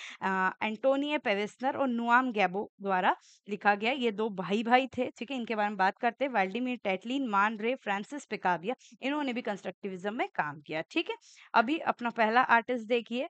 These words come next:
अ, व्लादिमीर टैटलिन। क्यों? क्योंकि इनको प्रणेता माने जाते हैं और सबसे बड़े हैं, इसलिए सबसे पहले मैंने उन्हीं को लिया है, ठीक। रशियन है, चित्रकार, वस्तुकार और मंच डिजाइनर है, मतलब स्टेज डिजाइनर है, ठीक है।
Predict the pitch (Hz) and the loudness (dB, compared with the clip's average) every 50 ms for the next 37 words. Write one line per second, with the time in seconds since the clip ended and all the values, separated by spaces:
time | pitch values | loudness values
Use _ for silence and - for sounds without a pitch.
0 | - - 190 190 185 180 190 240 233 233 233 262 302 285 285 285 302 285 - 226 | -6 -6 -4 -4 -2 4 8 10 10 10 8 6 2 0 0 -2 -2 0 0 0
1 | 180 156 - - 160 151 156 170 - - 311 359 - 330 277 - 277 240 240 - | 0 0 -2 -6 -10 -8 -8 -8 -6 -6 -6 -4 -4 -6 -6 -6 -6 -6 -4 -2
2 | 269 269 - 240 208 190 196 196 226 247 254 254 247 254 262 220 269 254 359 349 | -4 -2 0 0 0 0 -2 -2 -2 0 0 0 0 -2 0 2 2 2 4 2
3 | 392 453 - - 247 - - - 285 226 190 196 196 226 233 269 302 - - 285 | -4 0 0 0 0 0 2 0 2 2 2 2 0 0 0 -2 -2 -4 -4 -6
4 | 285 - 240 214 - - 233 - 214 190 185 202 208 208 220 247 - - - 185 | -6 -6 -8 -8 -8 -8 -4 -2 -2 -2 -2 -2 -4 -4 -6 -6 -6 -8 -8 -10
5 | 175 160 - - 160 151 147 139 143 160 - - 330 392 - _ _ _ _ _ | -10 -10 -10 -12 -12 -12 -10 -10 -10 -10 -4 -2 -2 -2 -2 _ _ _ _ _
6 | _ _ _ 226 262 262 - 320 339 339 330 330 320 320 349 370 - _ _ _ | _ _ _ 0 0 0 2 0 2 2 2 2 2 2 0 0 -4 _ _ _
7 | _ _ _ _ _ _ _ _ _ _ - 285 - - 262 269 - 254 247 277 | _ _ _ _ _ _ _ _ _ _ -8 -4 -2 -2 0 6 8 10 10 10
8 | 311 269 254 240 - - 277 277 - 262 254 285 311 - 247 285 294 277 247 233 | 8 6 2 0 0 -4 -8 0 4 6 6 6 6 4 0 0 0 0 -2 -2
9 | 226 214 226 196 208 190 214 208 208 214 208 277 302 254 - - 294 - - - | -4 -4 -6 -8 -4 -2 -2 0 0 0 0 0 -2 -4 -6 -8 -10 -12 -10 -4
10 | - 226 196 175 156 156 160 151 156 147 147 147 147 151 170 165 160 - 269 294 | -2 -2 -2 -2 -4 -8 -12 -10 -10 -10 -10 -10 -10 -10 -10 -10 -8 -8 -8 -6
11 | 294 320 220 | -4 -6 -8